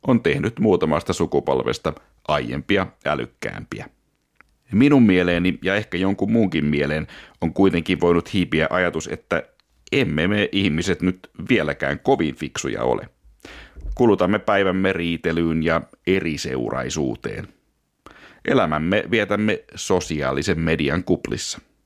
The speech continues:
Oikeastaan ainoa hetki, kun kykenimme nämä kuplat puhkaisemaan, oli kun naapurivaltio aloitti sodan Euroopassa. Monelle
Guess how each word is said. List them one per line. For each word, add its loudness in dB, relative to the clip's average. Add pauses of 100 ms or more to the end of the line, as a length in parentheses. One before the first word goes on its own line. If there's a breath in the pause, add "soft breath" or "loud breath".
(560 loud breath)
Oikeastaan 2
ainoa 0
hetki, -2
kun -2
kykenimme 0
nämä 0
kuplat -4
puhkaisemaan, 0
oli 2
kun 0 (240)
naapurivaltio -2 (120)
aloitti 0
sodan 0 (300)
Euroopassa. -6 (1600 soft breath)
Monelle 4